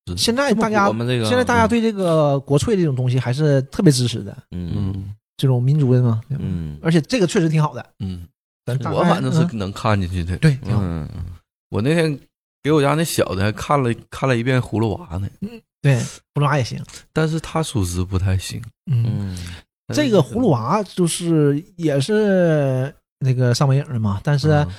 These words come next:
Speaker 2: 就是不一样。他这个你作为剧集和这种片子和这种电影，你这个投资也不一样，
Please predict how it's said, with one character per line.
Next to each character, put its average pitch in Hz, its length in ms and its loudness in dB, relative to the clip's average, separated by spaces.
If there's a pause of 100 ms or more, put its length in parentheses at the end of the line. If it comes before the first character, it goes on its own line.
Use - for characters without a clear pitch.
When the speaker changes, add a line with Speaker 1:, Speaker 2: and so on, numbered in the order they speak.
(460)
Speaker 2:
就 175 120 2
是 190 160 0
不 233 160 2
一 190 60 6
样。 220 220 2
他 196 140 0
这 285 160 0
个 233 260 4
你 170 220 2
作 277 160 2
为 262 80 4
剧 359 180 0
集 139 360 0
和 151 260 2
这 302 240 2
种 151 220 -2
片 135 260 2
子 135 80 0
和 160 100 0
这 196 80 -2
种 175 120 4
电 202 280 0
影， 131 240 0
你 135 60 0
这 180 80 2
个 190 60 2
投 170 200 2
资 208 140 0
也 180 100 6
不 131 140 -2
一 123 80 -4
样， 113 320 -2